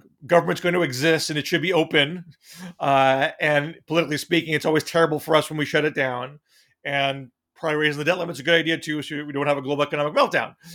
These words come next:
Uh, and so M-, Mitch here is trying to save McCarthy from having to deal with this problem first thing in a new speakership, and at least push it off to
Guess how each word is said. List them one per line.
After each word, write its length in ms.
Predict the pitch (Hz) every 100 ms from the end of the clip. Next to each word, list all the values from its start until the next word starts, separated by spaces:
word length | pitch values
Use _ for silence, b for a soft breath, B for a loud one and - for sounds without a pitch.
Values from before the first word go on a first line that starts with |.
| 170 -
Uh, 360 | 143 135 135 - -
and 260 | 180 170 165
so 360 | - 175 160 -
M-, 180 | 175 220 -
Mitch 280 | 190 302 -
here 260 | 196 175
is 280 | 190 196 160
trying 460 | - 175 180 180 180
to 360 | - 165 151 135 _
save 920 | - - - 262 294 262 226 170 175 - _ _ -
McCarthy 540 | 160 175 165 156 165
from 80 | 147
having 200 | 170 170
to 60 | 151
deal 340 | 110 190 302
with 120 | 254 185
this 120 | -
problem 920 | - 202 240 302 262 160 127 143 196 _ B B B _ -
first 420 | 240 247 - -
thing 480 | 294 302 233 190 190
in 120 | 208
a 60 | 208
new 140 | 220
speakership, 680 | - 285 285 214 - 127 -
and 80 | 160
at 60 | 180
least 280 | 254 - -
push 240 | 226 -
it 60 | 208
off 340 | 180 175 170
to 420 | - 170 156 156